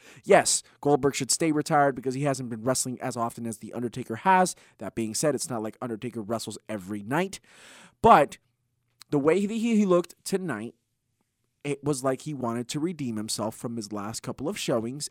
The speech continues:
And guess what? He did a really, really, really good job. And you can say what you want. "Oh, he was in the ring with Drew McIntyre." Well, guess what? He was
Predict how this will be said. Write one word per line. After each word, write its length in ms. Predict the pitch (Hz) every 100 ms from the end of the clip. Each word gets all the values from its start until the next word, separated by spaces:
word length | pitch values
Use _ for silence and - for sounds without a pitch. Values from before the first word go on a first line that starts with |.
| -
And 180 | 185 160
guess 220 | 117 -
what? 460 | 170 277 262 - _ _ _ _ _
He 200 | - 277
did 180 | - 170
a 60 | 117
really, 580 | 101 120 147 160 175 175 -
really, 400 | 123 127 127 127 -
really 280 | 110 110 110
good 220 | 110 98
job. 400 | 104 95 87 - _ - - -
And 240 | 156 160 160
you 80 | 202
can 160 | 180
say 220 | 156 220
what 160 | 208 196
you 100 | 190
want. 280 | 165 165 147
"Oh, 240 | 226 254 190
he 140 | 220
was 160 | 208 196
in 100 | 202
the 80 |
ring 260 | 165 220 233
with 120 | 185
Drew 180 | - 220
McIntyre." 640 | 208 214 214 175 160 127 113
Well, 120 | 120
guess 320 | 196 214 -
what? 200 | 208 -
He 100 | 131
was 180 | 190 170